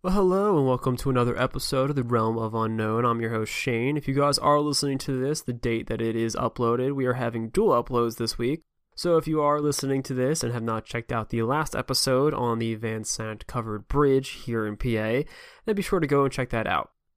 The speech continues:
Today is gonna be a bit more of, or I should say this episode is gonna be a bit more of a note-based one.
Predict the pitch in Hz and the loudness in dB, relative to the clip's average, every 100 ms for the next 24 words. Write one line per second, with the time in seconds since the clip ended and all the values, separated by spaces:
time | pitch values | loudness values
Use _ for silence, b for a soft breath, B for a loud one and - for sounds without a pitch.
0 | _ _ - 170 180 170 170 151 147 135 | _ _ 2 4 6 4 0 0 0 0
1 | 147 139 135 139 127 120 120 123 123 - | -2 0 2 2 2 0 -2 -2 -4 -4
2 | 113 - - - 147 123 113 110 120 113 | -6 -4 -2 -2 0 0 0 0 -2 -2
3 | 110 117 123 117 113 104 113 104 117 110 | -4 -4 -2 0 0 0 -2 -2 -4 0
4 | 135 151 143 135 - 135 131 139 160 | 2 2 2 0 0 -2 0 0 -4